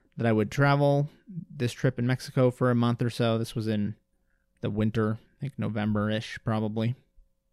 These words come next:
And then I would come back at the beginning of the new year and either find a new job in the Bay Area or figure it out. And while I was in Mexico, I was talking to my sister here in Reno,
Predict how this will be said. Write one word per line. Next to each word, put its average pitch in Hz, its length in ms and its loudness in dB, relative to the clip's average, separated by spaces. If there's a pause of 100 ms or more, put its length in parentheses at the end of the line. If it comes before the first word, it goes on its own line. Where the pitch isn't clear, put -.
(200)
And 131 140 4
then 127 80 4
I 120 60 4
would 117 140 0
come 151 140 4
back 120 240 0
at 107 60 -4
the - 60 -14
beginning 143 360 2
of 139 60 2
the 131 60 2
new 131 120 4
year 117 440 2 (360)
and 107 320 -2
either 107 420 0 (140)
find 110 280 -2
a 104 60 2
new 104 160 2
job 120 280 2
in 113 80 2
the 107 60 2
Bay 139 320 4
Area 131 680 2 (400)
or 107 560 0 (580)
figure 120 380 2
it 101 80 0
out. - 180 -8 (1000)
And 135 140 2
while 135 140 4
I 147 40 4
was 139 120 2
in 127 80 2
Mexico, 113 580 -2 (480)
I 113 220 0
was 110 180 -2
talking 113 320 -2
to 110 60 0
my 104 100 -2
sister - 500 -4 (320)
here 123 240 0
in 107 80 0
Reno, 120 440 0